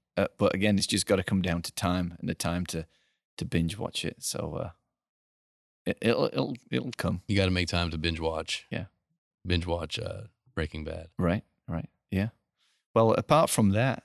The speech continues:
Speaker 1: um, I, I'm, I'm looking forward to planning some, some trips, you know, get, getting around and, uh, seeing some people in different parts of the country.
Speaker 2: Oh, you talking about
Speaker 1: Uh,
Speaker 2: sales trips?
Speaker 1: Yeah.
Speaker 2: Like getting out there?
Speaker 1: Yeah, we're talking about doing a road show as well. Uh,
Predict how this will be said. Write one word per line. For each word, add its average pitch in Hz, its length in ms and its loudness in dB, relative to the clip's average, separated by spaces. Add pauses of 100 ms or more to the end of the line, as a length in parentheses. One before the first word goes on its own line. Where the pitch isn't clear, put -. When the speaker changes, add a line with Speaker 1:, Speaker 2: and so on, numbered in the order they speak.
Speaker 1:
um, 101 400 4 (300)
I, 98 100 -2 (100)
I'm, 107 320 0 (260)
I'm 104 200 2
looking 113 260 2
forward 92 360 2
to - 80 -4
planning 90 420 0
some, 90 420 0
some 95 180 -2
trips, - 380 -2
you 104 60 2
know, 92 140 2
get, - 220 -6
getting 98 220 2
around 95 400 2
and, 90 180 2
uh, 85 200 -2 (1080)
seeing 107 240 4
some 98 180 2
people 95 300 -2
in 85 100 0
different - 280 -6
parts - 260 0
of 64 60 -8
the - 60 -12
country. 120 420 -6 (300)
Speaker 2:
Oh, 123 80 8
you 127 140 8
talking 127 200 6
about 95 100 6
Speaker 1:
Uh, 80 40 6
Speaker 2:
sales 107 240 4
trips? - 440 -2 (300)
Speaker 1:
Yeah. 156 120 6
Speaker 2:
Like 214 100 6
getting 104 180 4
out 104 140 0
there? 110 120 4
Speaker 1:
Yeah, 135 140 8
we're 131 140 2
talking 127 260 4
about 104 140 4
doing 104 180 6
a 95 60 4
road 92 280 2
show 104 280 4
as 87 100 0
well. 101 320 4
Uh, 87 240 2